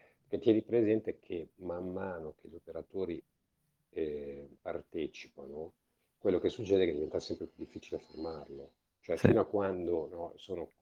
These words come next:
Speaker 1: qu-, quattro hacker che s-, che fanno, fanno i matti e mettono una serie di prezzi su,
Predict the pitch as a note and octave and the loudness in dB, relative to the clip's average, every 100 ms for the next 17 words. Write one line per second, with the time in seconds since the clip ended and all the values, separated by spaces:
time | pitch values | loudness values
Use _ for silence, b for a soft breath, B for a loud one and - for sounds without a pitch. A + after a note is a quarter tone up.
0 | _ _ - _ F2 E2+ - F2 E2+ E2+ | _ _ -20 _ -4 -2 0 2 2 0
1 | - F2 D#2+ - D#2+ - - _ D2+ D2+ | -4 -8 -8 -10 -20 -20 -20 _ -8 -8
2 | _ _ D#2 F2 - E2+ E2 E2 E2 E2 | _ _ -20 -18 -12 -10 -8 -6 -6 -8
3 | _ _ E2 D2+ E2 D2+ - E2+ D#2+ D#2 | _ _ -14 -8 -6 -8 -10 -12 -12 -12
4 | D#2 - F2 D#2 D2+ _ E2 D#2+ _ - | -16 -8 -6 -6 -12 _ -10 -10 _ -20
5 | - F2 D#2+ D#2+ | -18 -16 -14 -14